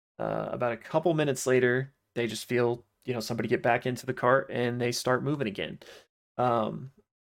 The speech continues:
thinking this is a bit weird, Orym eventually sticks his head out of the, of the wagon to see if he can see what's going on, and he notices the driver is now wearing some red leathers, and he recognizes it to be Posca.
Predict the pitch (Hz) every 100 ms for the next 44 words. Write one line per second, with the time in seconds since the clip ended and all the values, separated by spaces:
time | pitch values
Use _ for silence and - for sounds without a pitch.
0 | _ - 156 156 143 139 139 151 147 123
1 | 110 117 160 - - _ - 135 135 131
2 | 120 - 117 127 127 127 - 127 113 -
3 | 151 131 117 - - 127 120 113 113 110
4 | 113 131 - _ _ - 117 120 135 131
5 | 113 110 - - 110 107 113 107 - 120
6 | 113 110 - 107 107 107 104 107 - 113
7 | 110 - 120 117 120 117 120 113 110 113
8 | - - 107 - - 131 147 120 113 117
9 | 113 113 - 113 117 120 113 117 110 117
10 | - - - _ - 110 107 113 - 107
11 | 107 92 90 - 117 113 117 113 110 110
12 | 117 110 110 110 107 104 - - 107 104
13 | 107 - 113 - - - 87